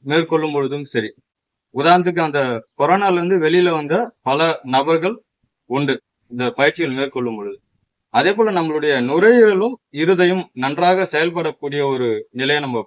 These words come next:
பார்க்கலாம். பயிற்சிகள் மேற்கொள்ளும் பொழுதும் சரி, ஒரு சில மூச்சு பயிற்சிகளை செய்யும் பொழுதும் சரி, ஒரு சில ஆசனங்கள் செய்யும் பொழுதும் சரி. அனைவராலும் யோகா பயிற்சி செய்ய முடியுமானா, அவரவர்களுக்கு தகுந்தாற்போல் மாறுபாடுகள் உண்டு. ஒரு சிலர் வந்து ரொம்ப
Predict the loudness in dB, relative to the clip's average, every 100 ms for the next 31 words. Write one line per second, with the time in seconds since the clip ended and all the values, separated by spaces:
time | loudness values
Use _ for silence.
0 | -2 -2 -4 -14 _ _ _ _ _ -2
1 | 0 -2 -4 -4 -4 -4 -4 -4 -6 -8
2 | -6 -6 -6 -6 -8 -4 -4 -4 -8 _
3 | _ _ -4 -4 -2 -4 -4 -4 -4 -4
4 | -2 -2 -4 -6 -8 -8 -8 -6 -6 -4
5 | 0 2 0 -4 -8 -6 -4 -4 -4 -6
6 | -8 -12 -16 -16 _ _ _ _ _ _
7 | _ -2 2 4 4 4 4 0 2 2
8 | 2 -2 -2 -2 -2 -2 -4 -4 -4 -2
9 | -4 -8 _ 4 4 4 0 -2 0 2
10 | 2 2 2 2 0 0 -6 _ _ 2
11 | 2 2 -2 -2 -2 -2 -4 -6 -10 _
12 | _ _ _ _ _ 0 0 2 2 4
13 | 2 0 0 2 0 -2 0